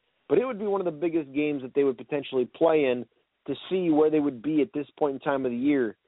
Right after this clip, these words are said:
Because if they can beat Cleveland, I'm telling you, this team may have a bit legitimate, more of a legitimate chance of getting to a second round of the Eastern Conference than we think. And if they can compete with the likes of Cleveland, with a team, with a guy like LeBron James, and not really having a guy who can really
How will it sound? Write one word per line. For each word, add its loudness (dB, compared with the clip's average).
Because -2
if -6
they 2
can 0
beat -4
Cleveland, 0
I'm 0
telling 2
you, -2
this 0
team -8
may -2
have 0
a -6
bit -6
legitimate, -4
more 2
of -2
a -4
legitimate -8
chance -12
of -16
getting -6
to 0
a 2
second 2
round 2
of 0
the 0
Eastern -6
Conference -4
than -2
we -4
think. 2
And 0
if -4
they 6
can 0
compete -2
with -4
the 2
likes 4
of -20
Cleveland, -4
with -6
a -4
team, -8
with -6
a 2
guy 6
like 4
LeBron 0
James, -4
and -12
not -4
really -4
having -6
a -12
guy 2
who -2
can -16
really -10